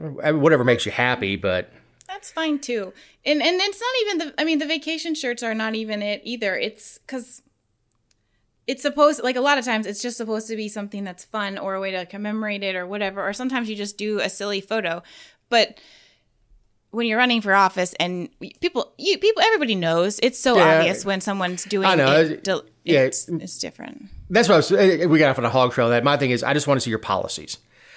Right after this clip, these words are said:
Speaker 2: Yeah.
Speaker 1: I don't care if you're married. I don't care if, if your kids love you. I don't care if your kids hate you. What are your policies? But yeah, this was, this was, uh, certainly unkind,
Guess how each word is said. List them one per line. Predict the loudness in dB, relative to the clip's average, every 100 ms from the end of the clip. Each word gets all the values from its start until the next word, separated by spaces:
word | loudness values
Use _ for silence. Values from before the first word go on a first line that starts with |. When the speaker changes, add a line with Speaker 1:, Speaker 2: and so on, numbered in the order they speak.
| -14
Speaker 2:
Yeah. | -2 0
Speaker 1:
I | 4
don't | 4 2
care | 4 6 8
if | 6
you're | 2
married. | 2 4 4 2
I | 0 0
don't | 0 -2
care | -4 2 4 4 0
if, | -4 -6 -8
if | -8 -6
your | -6
kids | -2 -2 -2
love | 0 0
you. | 2
I | 2
don't | 2
care | 0
if | -2
your |
kids | -4 -6
hate | -2 -4 -4
you. | -8 -8 -14 _ 0
What | 2
are | 4
your | 2
policies? | 2 0 -4 -8 -16 _ _ _ _ _ _ _ _ _ _ _ _ _ _ _ _ _ _ _ _ _ _
But | 6 8
yeah, | 6 6 4 0 0
this | 2 4
was, | 4 4 0 -6 -10 -2
this | 0 2
was, | 4 4 2 0
uh, | 2 4 4 2 0 -6 _ _ _ _ _ _ _ _ _ _ _ _ _ _ _ _ _ _ _ _ _ _ _ _ _ _ _ _ _ _ -4
certainly | 2 6 6 4 2 2
unkind, | 0 0 0 0 0 2 0 -4